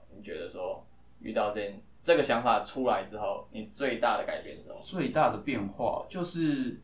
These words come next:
Speaker 2: 我觉得我最大的变化就是从那之后，我的心理压力就变少了很多。因为，
Speaker 1: 嗯。
Speaker 2: 呃，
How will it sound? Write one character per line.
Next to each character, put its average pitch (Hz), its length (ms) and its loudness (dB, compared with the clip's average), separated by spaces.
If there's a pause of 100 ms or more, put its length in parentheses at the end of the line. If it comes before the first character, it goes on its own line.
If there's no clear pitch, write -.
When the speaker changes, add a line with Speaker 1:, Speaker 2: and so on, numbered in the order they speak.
(880)
Speaker 2:
我 123 160 -2
觉 143 120 -2
得 160 80 4
我 123 120 2
最 156 160 0
大 147 160 8
的 123 60 4
变 131 140 0
化 123 140 2
就 120 100 -2
是 117 280 -6
从 110 260 -6
那 127 180 2
之 113 120 -6
后， 104 420 -4
我 113 100 -6
的 120 80 -4
心 127 280 -4
理 101 120 0
压 104 200 4
力 107 160 -4
就 104 220 -2 (200)
变 107 180 -4
少 - 320 -6
了 110 80 -10
很 - 140 -12
多。 - 280 -14
因 143 100 -6
为， 147 280 4
Speaker 1:
嗯。 - 120 -8 (680)
Speaker 2:
呃， 104 520 -4